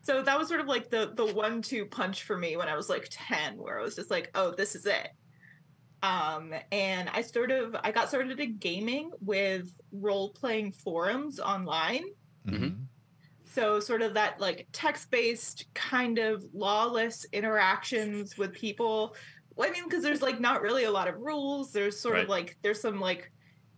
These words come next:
Speaker 1: guidelines for conduct, but there's not really, like, hard and fast rules. And you can sort of do whatever you want, really. Uh, you just sort of have to ask permission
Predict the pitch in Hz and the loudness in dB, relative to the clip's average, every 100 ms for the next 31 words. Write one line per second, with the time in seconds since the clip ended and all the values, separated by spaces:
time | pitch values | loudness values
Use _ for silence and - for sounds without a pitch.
0 | 190 - 202 233 247 247 226 - - - | -2 2 2 2 0 0 -2 -4 -4 -4
1 | 214 190 196 180 196 - - - - _ | 0 0 2 0 0 -4 -14 -18 -20 _
2 | _ - - 208 202 202 - 196 180 175 | _ -10 0 0 2 2 2 2 2 0
3 | 226 190 190 165 170 - 247 294 269 262 | 0 0 2 0 0 -2 0 2 2 0
4 | - 233 330 453 453 403 370 392 330 339 | -2 0 0 0 -2 -2 -2 2 2 2
5 | 311 233 202 302 339 - - - 262 320 | 0 0 0 0 -2 -10 -20 -4 0 0
6 | 359 370 - - - - - - - 208 | 0 -4 -8 -14 -20 -20 -20 -20 -2 2
7 | 208 208 220 269 330 320 240 240 - 190 | 2 0 -4 -2 -2 0 0 0 2 2
8 | 190 - - - - - 202 214 202 294 | 2 -2 -14 -20 -10 -4 -2 -2 -4 -6
9 | 349 | -8